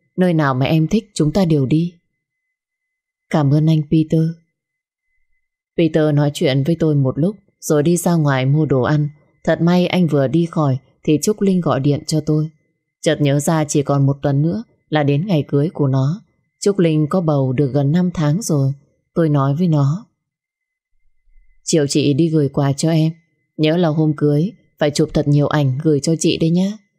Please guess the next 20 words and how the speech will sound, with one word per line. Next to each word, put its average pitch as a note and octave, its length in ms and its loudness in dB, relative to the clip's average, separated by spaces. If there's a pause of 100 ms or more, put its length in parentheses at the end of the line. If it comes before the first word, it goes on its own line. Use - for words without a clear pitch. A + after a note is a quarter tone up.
(380)
Em E3 180 -2
phải C#3 160 0
sống D3 240 -2
thật - 200 -4
hạnh C#3+ 180 -2
phúc G#3 240 -4
đấy G#3 140 2
Linh F#3+ 260 2
ạ. C#3+ 180 -2 (1200)
Em E3 220 0
chỉ C#3 240 0
tiếc F#3+ 180 0 (380)
là D#3 180 0
không E3+ 220 -2
có F#3+ 160 0
chị G3 180 -2
ở D3+ 120 0
bên D#3 200 0
cạnh D#3+ 280 -4
thôi. F3 260 -2